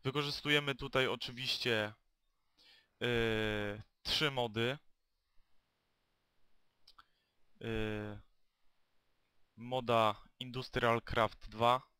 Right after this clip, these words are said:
z którego bierzemy geotermalki. Moda Logistic Pipe, z którego bierzemy rury.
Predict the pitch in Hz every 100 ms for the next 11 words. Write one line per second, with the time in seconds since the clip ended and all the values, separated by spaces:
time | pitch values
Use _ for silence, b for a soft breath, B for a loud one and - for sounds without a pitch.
0 | _ _ _ _ _ - - - 120 110
1 | 110 117 113 113 107 117 - 117 113 113
2 | 117 - 151 170 - _ _ _ _ _
3 | _ _ 127 131 117 110 113 117 120 117
4 | 127 - 120 - 127 135 - 143 _ _
5 | _ _ - - 120 117 113 110 113 113
6 | 113 110 107 104 - _ 113 120 123 151
7 | 185